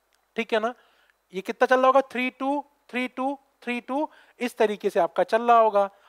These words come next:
आपको माइनस करना है। अब देखो, यहाँ पे दो संख्याओं पे बार है, यहाँ भी दो बार है, तो दो ही पे आएगा। दो दो का पेयर बनाओ, यहाँ से स्टार्ट करो। अब देखो, यहाँ पे, यहाँ पे, इस पे आप माइनस करोगे इसको, तो अब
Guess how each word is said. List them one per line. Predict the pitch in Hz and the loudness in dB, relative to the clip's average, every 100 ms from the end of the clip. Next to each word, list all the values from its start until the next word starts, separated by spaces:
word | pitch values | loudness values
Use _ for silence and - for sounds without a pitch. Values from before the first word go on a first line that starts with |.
| - | -2
आपको | 190 196 233 | 0 2 0
माइनस | 214 220 233 240 | 2 2 2 0
करना | 240 233 226 | -2 2 2
है। | 208 214 | 2 0
अब | - 208 | -2 0
देखो, | 233 - 190 - _ _ _ | 0 0 0 -2 _ _ _
यहाँ | 180 226 262 | 0 2 2
पे | 269 | 0
दो | 226 262 | 0 0
संख्याओं | 269 262 262 269 | 0 -2 0 2
पे | 269 | 4
बार | 262 277 | 6 6
है, | 285 | 6
यहाँ | 196 196 | 4 2
भी | 214 | 0
दो | 220 233 | 2 4
बार | 233 233 | 6 4
है, | 240 | 2
तो | 180 | -2
दो | 185 | -2
ही | 190 | -2
पे | 240 247 | 0 4
आएगा। | 240 240 220 214 - _ _ _ | 6 6 6 4 0 _ _ _
दो | 202 | -2
दो | 208 233 | 2 4
का | 226 | 2
पेयर | 226 233 | 4 2
बनाओ, | 220 226 226 | 2 2 4
यहाँ | 202 220 | 4 2
से | 233 | -2
स्टार्ट | - 226 | 0 0
करो। | - 226 226 220 _ _ _ - | 0 -4 -4 -6 _ _ _ -8
अब | |
देखो, | 208 254 285 | -6 -2 2
यहाँ | 208 180 | 4 4
पे, | 226 247 | 0 0
यहाँ | 190 196 226 | 2 2 2
पे, | 247 277 269 - _ _ _ - | 2 2 0 -4 _ _ _ -16
इस | - | -8
पे | - | 2
आप | 247 233 | 2 4
माइनस | 226 254 - | 2 2 0
करोगे | 269 269 269 | 0 0 -2
इसको, | - 294 302 _ _ _ _ _ _ _ - | -2 -4 -4 _ _ _ _ _ _ _ -2
तो | |
अब | 233 269 | 0 0